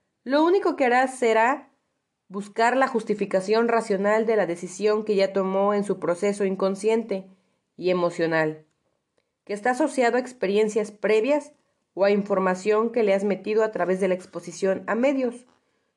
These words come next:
lo cultural, factores e-, externos,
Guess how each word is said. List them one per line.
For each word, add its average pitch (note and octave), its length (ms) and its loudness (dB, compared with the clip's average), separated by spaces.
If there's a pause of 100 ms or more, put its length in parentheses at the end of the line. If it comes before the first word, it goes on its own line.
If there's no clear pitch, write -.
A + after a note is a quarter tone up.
(160)
lo F#3+ 180 -4
cultural, G3+ 680 0 (180)
factores G3+ 540 0
e-, F3 200 -4
externos, A#3 760 -2